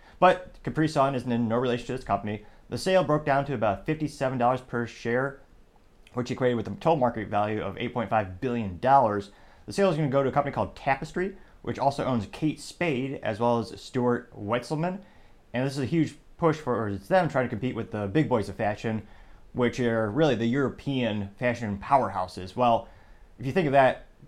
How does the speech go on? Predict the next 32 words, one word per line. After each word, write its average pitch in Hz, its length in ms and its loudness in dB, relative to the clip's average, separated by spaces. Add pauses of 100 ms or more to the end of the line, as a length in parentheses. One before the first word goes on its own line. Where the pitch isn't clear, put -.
(140)
the 135 80 -2
biggest 190 480 2
one 170 280 2
that 147 220 2
you 131 100 -6
could 113 120 -6
think 135 200 -4
of 143 80 0
is 104 200 -6
L 127 220 0
V 135 420 -4
M 123 200 -2
H, 120 300 -4
which, - 320 -2 (1160)
yeah, 131 240 6
it's 113 160 0
a 117 160 0 (260)
pretty 160 420 -2
uninspiring 117 1080 0 (760)
name. 127 440 -2
I'm 147 120 -2
sure 151 200 0
it's 113 140 -6
an 120 60 -2
acronym, 113 360 -2
and 107 80 -2
acronyms 101 400 -2
do 104 140 -4
make 101 160 -4
it 101 40 -14
sound - 160 -6
smart, 160 440 2